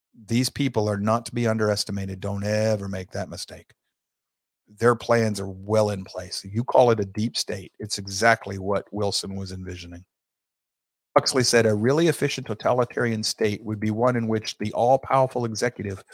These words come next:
of political bosses and their army of managers control a population of slaves who do not have to be coerced because they love their servitude."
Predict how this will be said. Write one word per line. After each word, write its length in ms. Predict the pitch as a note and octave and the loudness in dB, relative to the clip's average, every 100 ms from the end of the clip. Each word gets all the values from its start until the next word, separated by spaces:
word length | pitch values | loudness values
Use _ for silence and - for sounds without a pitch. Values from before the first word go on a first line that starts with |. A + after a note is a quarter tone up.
| - _ _ | -20 _ _
of 160 | G#2 - | -6 -2
political 400 | B2 B2 D3+ D#3 | 0 0 0 0
bosses 480 | C3 G#2 - G#2+ - | 0 0 -2 -4 -4
and 160 | A#2 G#2+ | -2 -2
their 160 | G#2+ | -2
army 300 | A#2 C3 C#3+ | 0 0 0
of 100 | C3+ | -2
managers 520 | A#2+ B2 A#2+ G#2+ G#2 | 0 0 0 -2 -6
control 500 | - A#2 A2 A#2+ C3 | -6 -8 -4 0 0
a 60 | A#2+ | 0
population 580 | - - C3 B2 B2+ B2+ | -2 -6 -2 -2 -2 -4
of 80 | A#2 | -4
slaves 460 | - G#2 G2+ G2 - - - _ - | -2 -2 -2 -6 -12 -20 -20 _ -8
who 100 | A#2+ | 0
do 160 | C3 | 4
not 180 | D3+ D3 | 6 6
have 180 | C#3 C3+ | 4 0
to 80 | C3 | -2
be 100 | A#2+ | -2
coerced 600 | - A#2+ C#3 G#2+ - - _ _ _ _ - | 0 4 4 4 0 -8 _ _ _ _ -8
because 360 | G#2 - A2 | -4 0 2
they 140 | G#2+ A2 | 2 2
love 420 | G#2+ C#3+ A2 G2+ | 4 4 4 2
their 160 | G#2 | -4
servitude." 680 | G#2 - C3 G2+ - F#2+ F#2 | -2 -2 -2 -4 -8 -10 -10